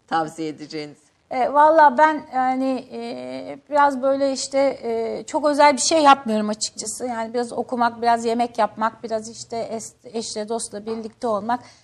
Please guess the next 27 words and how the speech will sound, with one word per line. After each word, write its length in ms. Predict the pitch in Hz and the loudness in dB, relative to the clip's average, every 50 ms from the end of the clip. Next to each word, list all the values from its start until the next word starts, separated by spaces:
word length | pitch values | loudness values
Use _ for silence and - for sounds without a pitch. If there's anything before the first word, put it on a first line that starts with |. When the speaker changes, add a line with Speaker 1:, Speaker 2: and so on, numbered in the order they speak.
| _ _ | _ _
Speaker 2:
Hani 140 | - 226 220 214 | -12 -8 -8 -8
stresi 440 | - - - 233 233 - 214 214 | -8 -6 -6 -6 -6 -6 -10 -8
biraz 200 | 220 226 233 220 | -6 -6 -4 -4
onunla 500 | 220 202 226 233 240 240 240 220 196 - - 202 | -4 -4 -4 -2 -2 -2 0 0 0 -2 0 2
dağıtmayı 520 | 208 196 202 196 - - 202 196 190 - | 2 2 2 0 -8 -10 -10 -8 -8 -8
düşünüyorum. 400 | 202 208 - 208 214 240 254 233 226 | -10 -10 -8 -6 -6 -6 -6 -4 -4
Öyle 180 | 240 240 233 | -4 -4 -2
yaptığım 540 | 233 240 240 247 240 - - 247 247 240 240 | 2 2 2 2 2 -2 -6 -4 -4 -4 -4
çok 240 | - - 254 233 220 | -4 -6 -6 -4 -4
özel 340 | 240 226 226 226 226 226 - - | -4 -2 0 0 -2 -2 -4 -6
hani 280 | 214 226 226 226 214 | -8 -8 -8 -8 -6
bir 160 | 233 233 - - | -8 -8 -8 -10
hobim 400 | - _ 233 214 214 240 240 226 | -10 _ -10 -6 -4 -4 -4 -2
yok. 180 | 208 208 208 | -4 -4 -4
Eskiden 460 | 196 208 214 - _ 247 214 226 214 208 | -6 -8 -8 -8 _ -10 -8 -8 -8 -8
işte 220 | 214 - - - | -10 -12 -8 -10
ata 280 | - 214 - 226 220 208 | -10 -6 -6 -8 -8 -8
bindim. 340 | 214 208 202 202 208 214 214 - 208 190 _ 196 _ _ | -10 -12 -10 -10 -10 -10 -10 -14 -20 -20 _ -20 _ _
Ondan 400 | - 220 220 220 214 214 208 214 | -6 -6 -6 -4 -4 -4 -4 -4
sonra 500 | 208 208 - 226 220 214 214 214 208 196 | -6 -6 -8 -6 -6 -4 -4 -4 -4 -4
hani 160 | 214 226 214 208 226 240 | -6 -8 -8 -10 -10 -10
yüzmeyi 360 | 233 220 208 214 226 220 226 214 | -10 -10 -6 -6 -4 -4 -4 -4
çok, 180 | - 226 208 | -4 -6 -6
e, 520 | - 208 196 208 208 202 190 196 196 247 - | -6 -14 -6 -2 0 0 0 0 -2 -6 -6
severim. 460 | - - 233 226 233 214 208 226 240 - _ _ _ _ _ - | -4 -4 -2 0 0 0 -2 -4 -8 -12 _ _ _ _ _ -8
E, 160 | 220 208 196 | -8 2 4
daldım 500 | 220 214 220 220 208 190 214 214 226 | 6 8 8 8 6 2 -2 -2 -2